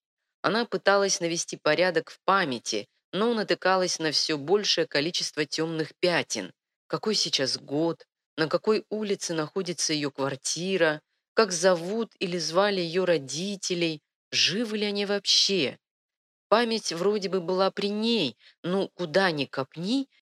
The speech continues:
везде нащупаешь мутный пузырь, скрывающий факты. «Пригнулись, поворачиваем направо», сообщил Тольф. «Ух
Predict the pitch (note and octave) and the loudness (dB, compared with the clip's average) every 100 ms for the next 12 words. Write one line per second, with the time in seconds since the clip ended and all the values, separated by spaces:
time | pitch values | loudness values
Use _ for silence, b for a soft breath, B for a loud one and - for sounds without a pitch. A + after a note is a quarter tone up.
0 | - D#3+ D#3 C#3+ C#3+ A#3 A#3 G3 - G3+ | -4 -2 -2 -4 0 0 2 2 2 2
1 | G#3 F#3+ F#3 - D#3+ F3 D#3+ D#3+ - D#3+ | -2 0 2 2 0 -4 -2 -4 -4 -4
2 | C3+ G3 F3+ B2 _ - E3 C#3+ D3 D3 | 0 0 0 -6 _ -4 -2 4 4 4
3 | C3 - - C#3 C3 - A2 F#2 _ _ | 2 0 0 0 0 -2 -8 -8 _ _
4 | _ _ _ - D#3+ D#3 F3 A3 A#3 - | _ _ _ -2 0 2 4 4 2 0
5 | - _ _ E3+ E3 E3 G#3 A#3 A3 A3 | -6 _ _ 4 8 8 8 2 2 2
6 | A3 - D#3+ D3+ D3+ D3+ _ _ - D3+ | 2 4 4 4 2 -2 _ _ -2 0
7 | C#3 - D3 D#3 - C#3+ A#2 G#2+ - _ | 0 0 -2 -4 -2 -2 0 -4 -16 _
8 | _ _ - E3+ | _ _ -6 -4